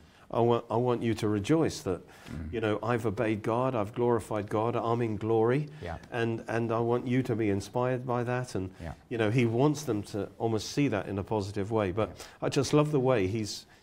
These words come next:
Speaker 1: he's not thinking about himself
Speaker 2: No.
Speaker 1: primarily. He's thinking about them.
Speaker 2: About their faith,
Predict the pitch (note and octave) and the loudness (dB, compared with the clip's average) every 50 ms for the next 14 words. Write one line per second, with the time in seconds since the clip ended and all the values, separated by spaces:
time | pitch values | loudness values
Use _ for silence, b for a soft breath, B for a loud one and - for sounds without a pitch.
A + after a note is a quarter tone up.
0 | b b b - B2 G#2+ - D3+ D3 C#3+ - D3+ C#3 A#2+ B2 G2+ A#2+ A2 G#2 G2 | b b b -2 -2 0 2 2 0 2 0 0 0 0 0 0 0 0 0 0
1 | F#2+ F#2+ - - A#2+ A2+ G#2 - - - F2+ E2+ G2 F#2 E2 D#2 D2+ D2 D2 D2 | -4 -4 -2 0 0 0 -2 -4 -6 -4 -4 -2 -2 -2 -4 -4 -6 -8 -8 -8
2 | D#2 D#2+ E2 - G2+ F#2 - - - A2 G2+ - - G2+ G2 F#2+ F#2 G2 F#2+ F#2 | -10 -10 -8 -8 -6 -6 -4 -2 -2 -2 -2 -2 -4 -4 -4 -2 -2 -2 -4 -4
3 | F#2 - A2+ G#2+ F#2+ C2 C2 - - - G2+ F#2+ - G#2 A#2 A#2+ B2+ B2 B2 - | -4 -6 -6 -6 -6 -6 -10 -14 -6 -2 -2 0 0 0 2 2 0 0 -2 -4
4 | - G#2 G2 F#2+ F#2+ - - - - - | -4 -2 0 0 -2 -4 -8 -16 -20 -20